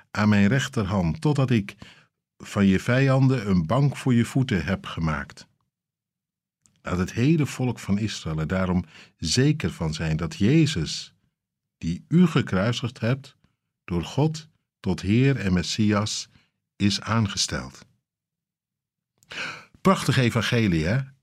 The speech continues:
Gewoon in een paar zinnen wordt alles gezegd. Opstanding, verhoging, uitstorting van de Geest. Dat is wat je nu ziet en hoort. Je wordt erin meegenomen in dat goede en genadige van God. En dan ineens die ene zin.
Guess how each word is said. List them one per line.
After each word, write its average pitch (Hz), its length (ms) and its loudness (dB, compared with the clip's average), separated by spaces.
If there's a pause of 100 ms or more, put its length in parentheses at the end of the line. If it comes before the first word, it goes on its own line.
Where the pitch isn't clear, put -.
Gewoon 123 440 2
in 113 100 4
een 101 140 2
paar 135 280 2
zinnen 123 260 4
wordt 107 160 2
alles 120 220 0
gezegd. - 420 -2
Opstanding, 131 960 4 (200)
verhoging, 127 880 2
uitstorting 127 640 0
van 113 140 -2
de 110 80 0
Geest. 147 680 -2 (220)
Dat 143 200 0
is 127 120 2
wat 123 180 0
je 117 80 4
nu 110 160 8
ziet 131 240 2
en 95 140 4
hoort. 131 360 2
Je - 80 -2
wordt 117 160 2
erin 113 200 6
meegenomen 131 880 4 (1120)
in 123 140 6
dat 120 200 2
goede 143 320 2
en 113 160 2
genadige 110 580 2
van 95 140 -2
God. 131 300 -2
En 110 60 2
dan 101 120 6
ineens 131 420 4
die 104 220 0
ene 127 560 2
zin. 78 480 2